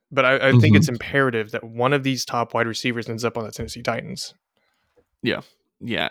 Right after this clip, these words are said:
Speaker 2: I, I think so too. I think definitely on my wish list, it probably goes, <sighs> I don't know if it's, I don't know if it's T Higgins or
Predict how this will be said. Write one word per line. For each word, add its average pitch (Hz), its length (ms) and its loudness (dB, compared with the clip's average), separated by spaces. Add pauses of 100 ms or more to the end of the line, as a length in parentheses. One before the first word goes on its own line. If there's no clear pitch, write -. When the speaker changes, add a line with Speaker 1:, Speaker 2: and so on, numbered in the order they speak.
Speaker 2:
I, 101 240 0
I - 140 -4
think 92 200 -8
so - 140 -8
too. - 340 -10
I 110 100 0
think 135 300 -2
definitely 107 600 -2
on 101 180 -4
my 95 100 -4
wish 95 300 -6
list, 90 360 -2 (640)
it 113 220 -4
probably 104 680 2
goes, 95 840 0 (340)
<sighs> - 340 -20
I - 880 -12
don't 110 120 4
know 110 60 6
if 107 80 2
it's, - 360 0
I 113 80 0
don't 156 100 6
know 190 60 8
if 165 80 6
it's 127 120 2
T 139 220 2
Higgins 113 580 2
or 101 180 2